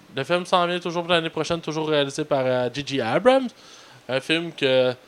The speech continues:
certains comme moi attendent beaucoup et d'autres qui veulent même plus rien savoir de la franchise.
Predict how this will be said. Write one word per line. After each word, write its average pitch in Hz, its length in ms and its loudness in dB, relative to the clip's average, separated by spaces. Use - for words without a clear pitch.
certains 156 380 -2
comme 139 140 0
moi 143 180 4
attendent 139 260 2
beaucoup 156 400 -4
et 127 140 0
d'autres 135 340 0
qui 110 400 -16
veulent 113 220 -2
même 120 180 -6
plus 120 140 -8
rien 117 160 -4
savoir 123 180 2
de 120 60 -2
la 120 80 4
franchise. 202 500 0